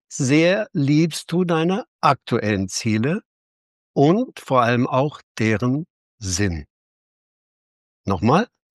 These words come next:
wie sehr liebst du deine aktuellen Ziele, die du schon hast, und deren Sinn? Zweiter Satz. Wie sehr liebst du,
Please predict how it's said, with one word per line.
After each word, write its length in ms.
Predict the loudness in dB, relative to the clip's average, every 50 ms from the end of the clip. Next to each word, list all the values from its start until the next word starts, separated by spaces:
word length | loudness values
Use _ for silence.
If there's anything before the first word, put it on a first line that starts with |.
| _ 0
wie 140 | 0 0
sehr 320 | 2 2 2 2 4 4 4
liebst 280 | 2 2 0 0 -2
du 60 | 0 2
deine 260 | 2 2 2 2 2
aktuellen 560 | 0 0 -2 -2 -4 -2 0 0 2 0 0
Ziele, 340 | -2 -4 -4 -2 -2 -2 -2
die 140 | -2 -2 -2
du 100 | -2 -4
schon 380 | -4 -4 -4 -4 -4 -4 -2
hast, 540 | -2 -2 -2 -2 -6 -8 -8 -10 _ _ _ _ _ _ _ _ -20 _ _ _ _ _ _ _ -2
und 520 | 0 2 2 2 2 0 -4 -8 -8 -4
deren 400 | 0 0 0 2 0 0 0 0
Sinn? 600 | 0 0 0 2 2 2 2 0 -2 -6 -10 -16 _ _ _ _ _ _ _ _ _ _ _ _ _ _ _ _ _ _ _ _ _ _ _ _ _ _ _ _ _ _ _ _ _ _ _ _ _ -10
Zweiter 380 | -2 0 2 2 4 2 2 2
Satz. 500 | 2 0 -2 -2 -8 -14 -12 -14 -18 _ _ _ _ _ _ _ _ _ _ _ _ _ _ _ _ _ _ 0
Wie 200 | 2 2 2 2
sehr 480 | 2 2 2 4 4 2 2 0 -4 -6 -8
liebst 460 | -6 -2 0 0 -2 -2 -6 -8 -2
du, 320 | 0 0 0 0 -2 -4